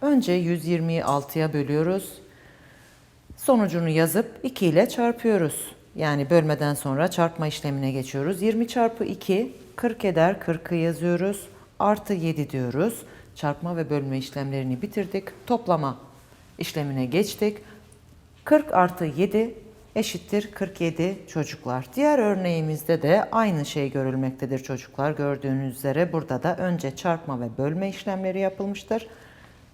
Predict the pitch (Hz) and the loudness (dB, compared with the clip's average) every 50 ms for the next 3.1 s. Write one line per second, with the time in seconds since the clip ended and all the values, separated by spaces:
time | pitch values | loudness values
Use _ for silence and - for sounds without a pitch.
0 | _ _ _ - 214 233 240 233 - - 185 202 233 240 - - - - - - | _ _ _ 0 2 4 4 2 2 -2 -2 -2 -4 -6 -10 -16 -20 -20 -6 0
1 | - 170 175 - 151 143 143 143 135 135 131 - - 135 123 131 143 151 151 - | 2 2 2 2 0 0 2 0 -2 -4 -6 -6 -4 -4 -2 -2 -4 -6 -8 -12
2 | - - - - _ _ 123 123 - - 127 123 123 120 - - - 123 - - | -20 -20 -20 -20 _ _ -8 -8 -6 -4 -4 -4 -4 -6 -6 -10 -10 -12 -12 -12
3 | - - | -18 -20